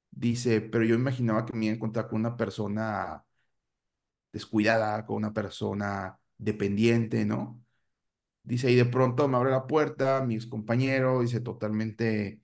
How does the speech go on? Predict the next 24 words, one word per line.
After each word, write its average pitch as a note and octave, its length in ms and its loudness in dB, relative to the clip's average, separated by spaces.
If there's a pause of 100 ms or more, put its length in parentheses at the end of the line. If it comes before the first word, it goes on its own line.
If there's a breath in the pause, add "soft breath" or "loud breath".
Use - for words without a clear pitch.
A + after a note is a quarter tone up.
(400)
eh, F#2+ 340 -4
arreglado, A2+ 920 0
bien G#2 220 -4
cuidado, A2 640 0
su G#2 180 -12
casa G#2 240 -4
ordenada". A2+ 920 2 (460 loud breath)
<clears throat> E3+ 240 0
Lo C#3 160 6
empecé A#2+ 340 0
a A#2 40 4
ver A2+ 160 0
que - 80 -18
subía G#2+ 280 -2
y A2+ 40 2
bajaba G#2+ 340 0
la G2+ 60 -4
escalera, A2+ 880 2
en G2+ 80 -8
su - 120 -16
casa G#2 280 -4
como G2 220 -8
si G2+ 120 -8
nada, A2 580 0